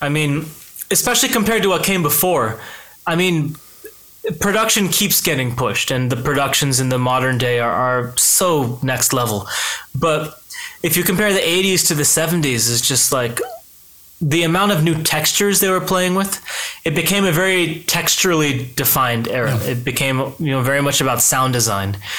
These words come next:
Speaker 1: And sound design has become an element that I've become obsessed with, because I've really enjoyed the, the thought of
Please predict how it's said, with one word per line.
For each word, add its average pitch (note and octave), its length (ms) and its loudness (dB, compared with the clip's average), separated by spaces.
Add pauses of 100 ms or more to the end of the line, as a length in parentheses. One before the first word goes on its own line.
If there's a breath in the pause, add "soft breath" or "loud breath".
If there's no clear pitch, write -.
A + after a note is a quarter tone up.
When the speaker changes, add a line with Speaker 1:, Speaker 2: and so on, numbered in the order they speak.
(300 loud breath)
Speaker 1:
And B2+ 420 0 (680)
sound G#3 300 2
design G#3+ 260 2
has F#3 140 0
become F3 280 2
an D#3+ 200 0
element D3+ 400 2
that D3 100 0
I've C3+ 220 0
become C3 340 -2
obsessed B2 500 0
with, - 240 -6
because A2 500 -2 (400 loud breath)
I've B2+ 340 0
really E3 420 2
enjoyed D3 720 2 (260)
the, C3+ 420 0
the D#3 200 2
thought F3+ 380 2
of C3+ 420 0